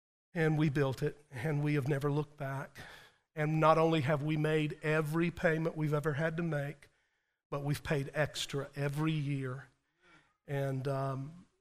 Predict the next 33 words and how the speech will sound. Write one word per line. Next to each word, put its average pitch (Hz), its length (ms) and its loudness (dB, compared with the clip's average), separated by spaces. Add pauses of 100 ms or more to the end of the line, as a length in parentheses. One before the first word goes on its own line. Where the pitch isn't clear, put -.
(100)
I 139 100 -2
just 139 240 -4
thank 139 200 -8
God 127 280 -4
for - 180 -6
that. 131 340 -10
So 185 200 6
then 214 560 6 (260)
I 180 100 10
came 233 280 8
to 185 60 2
the 156 120 2
deacon 170 420 4
board, 170 400 4 (480)
and 190 180 10
I 190 80 10
said, 180 260 8
"I've 233 240 8
got 170 160 10
a 156 60 4
great 156 300 4
idea." 139 460 2 (260)
I 185 120 10
said, 190 180 6
"I 254 140 12
just 202 200 2
love 185 200 12
the 160 80 4
way 170 160 6
Whitley 165 300 2
Church - 340 2
does 160 260 2
church." 190 500 2